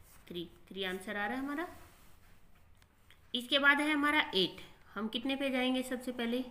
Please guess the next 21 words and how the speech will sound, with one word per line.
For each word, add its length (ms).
एट 280
पे। 140
कितने 240
कदम 240
पीछे 240
आना 180
हमें? 240
टू। 120
आ 120
गए 160
हम। 120
तो 80
कितना 240
बच 120
गया? 340
सिक्स। 600
हम 160
सबसे 320
पहले 260
जाएंगे 480
टेन 220